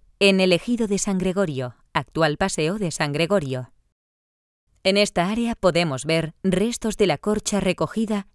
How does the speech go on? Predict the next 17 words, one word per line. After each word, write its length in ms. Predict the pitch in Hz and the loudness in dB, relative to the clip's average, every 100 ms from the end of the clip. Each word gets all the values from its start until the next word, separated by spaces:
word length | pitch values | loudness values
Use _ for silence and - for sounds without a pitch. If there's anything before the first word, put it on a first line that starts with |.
| - | -2
de 160 | 190 185 | 2 4
los 240 | 147 - | 2 2
alcornoques, 880 | 160 147 160 160 214 160 123 - - _ _ _ _ | 0 2 -2 0 -2 -4 -8 -12 -18 _ _ _ _
otra 300 | 220 - 262 | -4 -2 -2
de 80 | 226 | -2
las 180 | 196 202 | 0 -2
actividades 640 | - 175 151 180 175 160 | -4 -2 0 0 0 0
tradicionales 720 | 175 147 151 160 151 175 160 | 0 -2 -2 -4 -2 0 0
de 100 | 180 | 2
la 120 | 165 | 0
zona, 400 | 151 156 135 123 _ _ _ _ _ - | 0 -2 -2 -10 _ _ _ _ _ -4
así 280 | 160 - 160 | -2 -2 0
como 260 | 214 214 | 0 0
herramientas 680 | 185 160 131 147 156 156 151 | 0 -2 -4 -4 -2 -2 -2
para 180 | 170 151 | 0 0
la 140 | 147 | 0
explotación 840 | 143 - 175 165 175 220 185 226 | -2 -2 -2 -2 -2 -2 0 -4